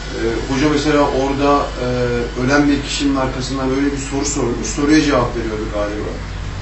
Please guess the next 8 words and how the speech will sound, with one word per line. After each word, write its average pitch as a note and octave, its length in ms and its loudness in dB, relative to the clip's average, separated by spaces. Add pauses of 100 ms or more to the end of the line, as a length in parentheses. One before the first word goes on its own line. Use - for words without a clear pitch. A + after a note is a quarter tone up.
(600)
Belki B2+ 240 0
siz C#3+ 140 -2
de B2+ 120 -2
dinlemişsinizdir B2 760 0
daha A#2 100 2
önce, A#2 180 0 (120)
bilmiyorum. C3 400 -2 (1120)
E, B2 40 0